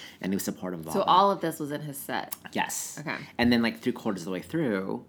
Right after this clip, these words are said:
Speaker 1: he sort of buried the lead and was like, "I gotta tell you that I am a Republican." And then it was just kind of this, like, "Okay, now what?"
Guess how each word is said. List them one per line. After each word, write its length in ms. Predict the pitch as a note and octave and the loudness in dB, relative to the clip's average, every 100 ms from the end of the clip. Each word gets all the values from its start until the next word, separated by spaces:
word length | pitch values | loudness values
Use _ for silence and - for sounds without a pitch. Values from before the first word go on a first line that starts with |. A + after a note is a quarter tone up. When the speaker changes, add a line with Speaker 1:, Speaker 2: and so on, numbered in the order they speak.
| - | -18
Speaker 1:
he 240 | - A2 | -8 -6
sort 200 | G2+ A2+ | -4 -4
of 220 | F2+ D2 | -6 -8
buried 300 | - F2+ E2+ | -6 -4 -4
the 80 | D#2+ | -6
lead 320 | D2+ C#2+ D2+ | -6 -6 -6
and 80 | D#2 | -8
was 160 | D#2 - | -10 -12
like, 300 | C#2+ C2+ - - - | -10 -10 -12 -20 -10
"I 60 | F#2+ | -4
gotta 180 | G#2 A#2 | 0 0
tell 160 | - G2+ | -2 -4
you 160 | F#2 | -4
that 180 | D#2+ - | -4 -8
I 140 | - F2+ | -6 -8
am 380 | F2+ F2 E2+ - - | -6 -8 -8 -10 -10
a 80 | - | -10
Republican." 540 | E3 - - - - - _ _ _ - _ - - - - - - - | -10 -12 -14 -16 -18 -20 _ _ _ -20 _ -20 -20 -20 -20 -16 -14 -2
And 100 | C3+ | 4
then 140 | C3+ C3+ | 4 4
it 40 | |
was 120 | C3+ | 4
just 160 | C#3 C#3 | 0 -4
kind 320 | - D3 C3+ | -2 2 4
of 140 | C#3+ | 6
this, 240 | D3 B2 - | 6 4 4
like, 340 | A2 G#2 - - | 2 2 -2 -6
"Okay, 480 | G2+ A2 G2 C3 F#3+ - - - _ - - - | -2 0 0 -4 -10 -20 -20 -20 _ -20 -20 -4
now 240 | A2 A2 | 2 2
what?" 220 | F2+ - | 2 -4